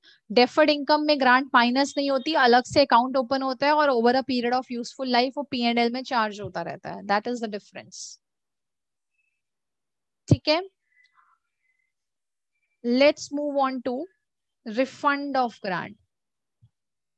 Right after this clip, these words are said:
Refund of grant, इसका मतलब गवर्नमेंट जो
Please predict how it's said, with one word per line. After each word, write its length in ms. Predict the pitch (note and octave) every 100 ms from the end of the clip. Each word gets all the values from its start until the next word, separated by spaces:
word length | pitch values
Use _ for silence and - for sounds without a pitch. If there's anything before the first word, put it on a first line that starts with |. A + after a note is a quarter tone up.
| _
Refund 600 | A3 A#3+ A#3+ - C4 C4
of 180 | B3 G#3
grant, 320 | G3 F3 F#3 - _ -
इसका 340 | A#3+ - D4
मतलब 500 | D4 C4+ - C#4+ D4+ _ _ _ _ _ _ _ _ _ _ _ _ _ _ -
गवर्नमेंट 580 | G#3+ A#3 B3 C4 D4+ D#4+
जो 100 | D4+